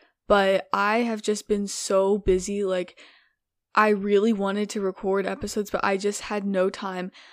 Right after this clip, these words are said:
I've been studying for my A P exams, studying for my A C T. It's just, like, so much schoolwork right now. But summer is almost here. I have, like, two more weeks, and now things are finally starting to slow down a little bit.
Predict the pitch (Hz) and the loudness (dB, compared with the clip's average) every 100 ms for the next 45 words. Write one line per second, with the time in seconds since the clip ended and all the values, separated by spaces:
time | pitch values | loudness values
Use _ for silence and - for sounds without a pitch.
0 | - 196 196 190 - - 233 220 214 214 | -8 -4 -2 -4 -2 2 4 4 2 0
1 | 208 185 185 - 185 - 208 214 208 202 | -2 -6 -6 -4 -6 -6 -6 -6 -4 -4
2 | 196 196 196 - 185 185 202 190 - 196 | -2 -4 -4 -4 -4 -4 -10 -10 -8 -8
3 | 190 190 - - 240 226 - - - _ | -8 -12 -8 -2 0 0 -4 -16 -20 _
4 | - 247 233 220 196 - - 214 226 226 | -4 -4 2 2 0 -4 0 2 4 2
5 | - - 196 190 202 214 220 220 220 233 | 0 -4 -2 0 0 0 -2 -2 -2 0
6 | 233 - - _ _ _ - 208 196 190 | -2 -8 -20 _ _ _ 4 8 8 6
7 | - _ - - 214 240 233 220 196 214 | 2 _ -6 -2 2 6 4 4 -2 -2
8 | 220 - - 202 190 190 202 208 196 190 | -4 -6 -2 0 2 2 -2 -4 -2 -2
9 | 180 - - 226 233 240 208 190 190 - | -4 -10 -2 2 2 2 0 -4 -6 -8
10 | - 196 190 208 214 220 220 214 208 202 | -6 -2 0 0 0 0 0 -2 -4 -4
11 | 208 208 208 - 208 208 202 - 208 196 | -4 -4 -4 -4 -4 -4 -6 -6 -4 0
12 | 196 190 190 208 214 220 247 262 | 0 -2 -4 -2 0 4 4 4